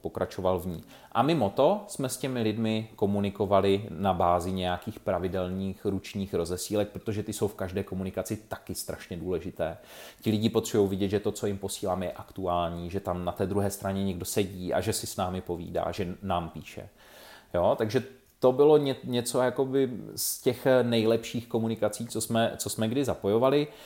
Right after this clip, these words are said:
s tím, že bylo to opravdu náročné, eh, trvalo to několik měsíců to celé napsat obsahy e-mailu, nastavit, zapojit ještě s našimi tenkrát dostupnými nástroji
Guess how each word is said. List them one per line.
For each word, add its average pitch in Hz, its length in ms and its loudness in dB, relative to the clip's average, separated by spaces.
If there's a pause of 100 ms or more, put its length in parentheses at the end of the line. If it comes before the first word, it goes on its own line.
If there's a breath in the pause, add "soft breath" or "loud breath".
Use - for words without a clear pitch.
(220 loud breath)
s - 120 -6
tím, 110 280 0
že 113 260 4 (140)
bylo 107 400 8
to 113 120 4
opravdu 113 400 4
náročné, 95 840 2
eh, - 40 -2 (560)
trvalo 95 380 4
to 98 480 4
několik 98 480 -4
měsíců 101 580 -2
to 98 120 -2
celé 95 400 4 (380 loud breath)
napsat 95 500 4
obsahy 95 420 -2
e-mailu, 95 480 0
nastavit, 92 600 0
zapojit 95 460 2
ještě 95 260 -4
s - 100 0
našimi 98 440 -2
tenkrát 95 380 2
dostupnými 95 640 -4
nástroji 92 760 0